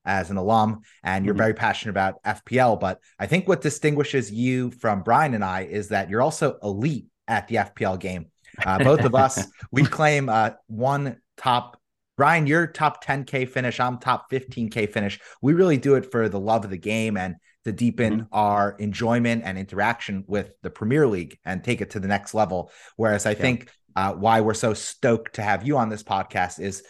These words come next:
Speaker 1: you're, you're really an expert. You, you not only are rooting for the team at the top of the table, but you're consistently on the top of the table for the F P L game, which has grown so massively. So it's even more of an accomplishment this year than it has been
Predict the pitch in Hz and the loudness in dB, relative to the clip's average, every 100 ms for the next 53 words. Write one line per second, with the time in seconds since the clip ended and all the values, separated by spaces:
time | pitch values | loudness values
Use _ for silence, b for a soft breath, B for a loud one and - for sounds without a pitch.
0 | b b 135 170 175 - 80 143 185 170 | b b 0 2 0 -4 -4 0 2 2
1 | 180 120 120 147 - 101 87 - 113 123 | 2 0 0 -4 -4 -6 -6 -6 -2 -2
2 | 110 107 117 113 110 120 120 120 117 - | -2 -2 -2 0 2 2 2 0 -2 -2
3 | 101 98 117 127 117 117 104 98 117 107 | -2 -2 -2 -2 -4 -4 -6 -6 -4 -4
4 | 92 113 - 107 - 101 101 135 110 95 | -4 -6 -2 -2 0 -6 0 0 2 -2
5 | - B - 95 123 147 131 117 139 - | -6 B -8 0 0 0 -2 -2 -6 -6
6 | 123 107 110 107 _ _ _ - 113 127 | -6 -4 -4 -6 _ _ _ -4 0 2
7 | 113 127 120 123 113 117 110 107 - 117 | 2 0 0 -2 -2 -2 0 -2 -2 -2
8 | 113 110 110 113 131 143 120 104 92 95 | -2 0 -2 -2 0 0 2 -4 -6 -6
9 | 113 - b b - 127 139 151 - 113 | -8 -8 b b -2 2 4 2 0 0
10 | 104 123 143 - 85 92 80 b b - | 0 0 -2 -6 -8 -8 -10 b b -2
11 | 107 120 135 110 110 131 123 104 - 104 | 0 2 0 2 4 2 2 -2 -2 -4
12 | 107 101 95 80 - 156 - 110 92 92 | -4 -8 -10 -8 0 0 2 -2 -2 -4
13 | 95 104 - 104 98 | -4 -4 -4 -4 -6